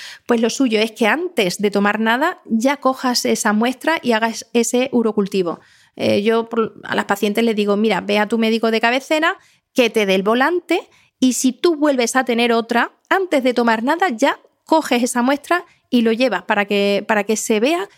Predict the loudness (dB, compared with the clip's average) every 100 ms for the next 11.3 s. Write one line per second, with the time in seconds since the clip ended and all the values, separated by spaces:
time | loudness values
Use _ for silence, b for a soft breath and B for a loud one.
0 | b b _ -2 0 2 0 -2 -2 -2
1 | -2 -2 0 -2 -2 -6 -4 -2 0 0
2 | 0 0 0 -2 -2 0 -2 0 -2 -2
3 | -2 -2 -2 -2 -2 0 0 0 0 -2
4 | -6 -12 b b b -2 2 2 2 0
5 | 0 0 -2 -4 -8 -10 -6 -2 0 0
6 | 0 0 0 -2 -6 -2 -2 -2 -2 0
7 | 0 0 0 0 0 0 -2 -2 -2 -2
8 | 0 0 0 0 0 0 -2 -2 -2 -2
9 | -4 -4 -2 -2 0 -4 -2 -2 -2 -2
10 | -2 -2 -2 -4 -2 -2 0 -2 0 0
11 | 2 0 -4